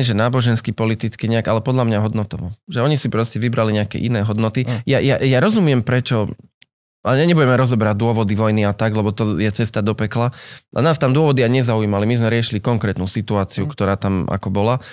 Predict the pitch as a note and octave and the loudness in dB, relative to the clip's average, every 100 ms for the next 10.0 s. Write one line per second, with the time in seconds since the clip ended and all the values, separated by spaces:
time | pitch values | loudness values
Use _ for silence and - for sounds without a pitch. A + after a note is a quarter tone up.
0 | - - - - _ _ _ - _ G#2 | -18 -20 -20 -20 _ _ _ -20 _ -2
1 | A2 A2 A2 G#2 - - _ G#2+ A2+ A#2 | 0 2 2 0 -4 -14 _ -6 -2 0
2 | A#2+ A#2 - _ _ _ _ _ _ - | 0 -2 -4 _ _ _ _ _ _ -12
3 | - C#3 C#3 C#3 C3+ - - - - - | -4 -2 0 0 0 -6 -20 -20 -20 -20
4 | - - _ _ _ - D3+ - D3+ C3+ | -20 -20 _ _ _ 0 0 2 0 2
5 | D#3+ G#3 G#3+ G3+ A3+ D#3+ C3 A#2+ E3 C3 | 2 0 0 0 2 2 4 4 2 2
6 | A2+ G#2+ A2 D3+ - A#2 G#2 F#2+ F#2+ B2+ | 2 0 0 0 0 -2 -2 -2 -2 -2
7 | B2+ A#2+ G#2+ G#2 G2 F#2 - - F#2 G2+ | 0 0 -2 -2 0 -2 -4 -6 -2 0
8 | C#3 D3 - G2 G2 F#2 B2 C#3+ - F#2+ | 0 0 -2 -2 -2 -2 0 0 0 -2
9 | F#2+ F#2 C3 C3+ A2+ G#2+ A2 G2+ F#2 | -2 -4 -2 -2 0 -2 -2 -2 -2